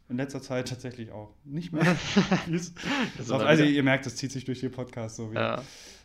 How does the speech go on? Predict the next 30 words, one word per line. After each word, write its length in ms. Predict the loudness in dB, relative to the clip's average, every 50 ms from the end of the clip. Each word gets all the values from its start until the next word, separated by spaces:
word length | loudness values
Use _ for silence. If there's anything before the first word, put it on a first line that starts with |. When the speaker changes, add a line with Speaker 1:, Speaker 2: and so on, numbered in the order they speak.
| _
Speaker 1:
äh, 260 | -10 -8 -6 -6 -6 -6
das 80 | -6 -6
ist 100 | -4 -2
eigentlich 300 | -2 -2 -2 -2 -4 -4
nur 120 | -4 -2
Selbsttherapie, 640 | -4 -4 -6 -6 -10 -12 -12 -12 -12 -12 -12 -12 -10
was 180 | -10 -12 -12 -12
wir 60 | -14
hier 100 | -14 -14
machen. 300 | -14 -14 -14 -14 -12 -6
Speaker 2:
Ja. 260 | -2 -2 -2 -2 -4 -8
Speaker 1:
Uns 180 | -10 -10 -8 -6
selber 220 | -6 -6 -6 -6
daran 180 | -6 -8 -8 -8
erinnern, 300 | -6 -6 -6 -6 -6 -8
was 160 | -10 -8 -4 -2
wir 80 | -2
Speaker 2:
Ja. 60 | 0
Speaker 1:
tun 180 | 0 -2 -4 -6
sollen. 260 | -6 -8 -10 -10 -10
Speaker 2:
Ist 140 | -8 -6 -4
aber 160 | -2 -2 -2
gut. 260 | -2 -4 -6 -6 -8 -14 -20 _ -14 -10
Speaker 1:
Ähm, 480 | -8 -6 -6 -4 -6 -6 -8 -8 -12 -14 -18 _ _ _ _ _ _ _ _ _ _ _ -20 -20 _
deine, 500 | -6 -2 2 2 4 4 4 2 2 0
äh, 280 | -2 -2 -2 -2 -4 -4
Top 220 | -6 -8 -8 -8
drei, 360 | -6 -4 -4 -2 0 -2 -2 -4
äh, 360 | -6 -8 -8 -6 -6 -6 -6 -6 -6
Musiktitel, 920 | -4 -2 -2 -2 -4 -4 -6 -8 -14 -12 -8 -6 -6 -6 -6 -6 -8 -10